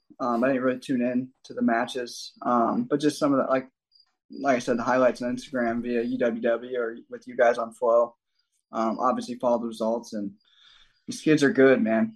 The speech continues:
They're, they're really good. So, um, I mean, happy for 'em, you know, guys in the juniors and seniors better watch out. You know, the-, these kids, they're developing quick and fast. And,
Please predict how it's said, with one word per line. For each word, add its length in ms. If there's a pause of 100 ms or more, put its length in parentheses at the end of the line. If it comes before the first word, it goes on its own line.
(140)
They're, 360 (120)
they're 100
really 320
good. 320 (160)
So, 380 (600)
um, 460 (580)
I 40
mean, 160
happy 300
for 260
'em, 240
you 160
know, 180 (540)
guys 320
in 80
the 260
juniors 540
and 260
seniors 720 (160)
better 140
watch 260
out. 260
You 100
know, 120
the-, 220
these 180
kids, 320
they're 140
developing 560
quick 340
and 160
fast. 460
And, 140